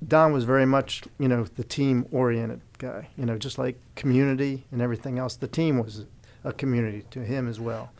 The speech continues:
And he wanted everybody to get along and, uh, uh, not, you didn't have to be best friends or anything,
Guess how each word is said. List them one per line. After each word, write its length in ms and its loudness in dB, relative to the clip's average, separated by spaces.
And 140 -4
he 100 4
wanted 380 2
everybody 640 4
to 240 0
get 180 2
along 580 0
and, 360 -6
uh, 180 -10
uh, 180 -10
not, 220 0
you 140 -8
didn't 180 2
have 140 2
to 80 0
be 100 4
best 260 4
friends 300 2
or 100 -2
anything, 440 -8